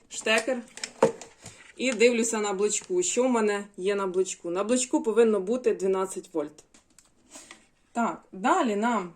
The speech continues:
потрібно купити у провайдера чи, можливо, в якихось інших місцях, де продаються такі проводочки. Так,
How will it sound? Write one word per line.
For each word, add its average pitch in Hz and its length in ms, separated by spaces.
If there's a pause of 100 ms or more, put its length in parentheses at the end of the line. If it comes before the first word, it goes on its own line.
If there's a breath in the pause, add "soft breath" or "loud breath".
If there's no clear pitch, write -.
потрібно 175 580 (600)
купити 240 560 (840 soft breath)
у 294 120
провайдера 208 800
чи, 202 140
можливо, 240 360
в 254 40
якихось 240 520
інших 220 380
місцях, 214 440
де 185 100
продаються 190 500
такі 185 240
проводочки. 165 760 (960 loud breath)
Так, 302 340